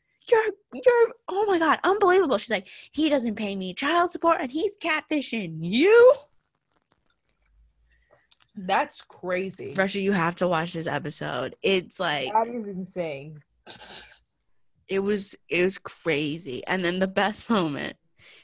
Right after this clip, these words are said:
Speaker 1: is when they found out that this guy was catfishing using some, like, rapper's photos. They tracked down the guy.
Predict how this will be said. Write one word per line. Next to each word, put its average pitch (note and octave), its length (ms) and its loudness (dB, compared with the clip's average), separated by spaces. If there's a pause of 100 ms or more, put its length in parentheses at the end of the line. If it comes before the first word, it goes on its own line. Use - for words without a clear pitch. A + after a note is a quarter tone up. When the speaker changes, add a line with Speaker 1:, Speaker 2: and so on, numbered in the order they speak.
(160)
Speaker 1:
is F#3+ 220 0
when E3 580 -4 (320)
they D3+ 800 -2
found F#3 260 2
out F3+ 200 -2
that D#3+ 140 -10
this E3+ 160 -6
guy E3+ 200 0
was C#3+ 140 -6
catfishing F#3 560 -2
using F#3 260 -4
some, F3+ 160 -4
like, D#3 200 -2
rapper's D3 520 -2
photos. F3 680 -4 (260)
They F3 160 0
tracked F3 480 -2
down F#3 240 0
the F3 60 -6
guy. C#3 540 -4